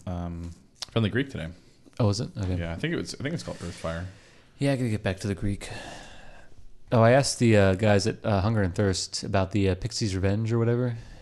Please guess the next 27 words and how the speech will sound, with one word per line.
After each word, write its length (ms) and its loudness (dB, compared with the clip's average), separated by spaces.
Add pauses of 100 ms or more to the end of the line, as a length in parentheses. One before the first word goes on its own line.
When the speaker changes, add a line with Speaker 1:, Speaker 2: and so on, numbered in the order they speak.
(120)
Speaker 2:
He 120 0
said 540 2
they 100 2
didn't 180 0
have 180 2
it 60 2
yet, 280 4
but 80 -6
they 100 0
probably 300 2
will 160 0
be 140 2
soon, 600 2 (540)
because 200 0
he 100 4
actually 200 2
pulled 220 0
out, 200 4
like, 240 0
whatever 300 2
list 260 -2
they 120 0
have 220 0
from 400 0
the 160 0
brewery, 600 0 (260)
and 480 -6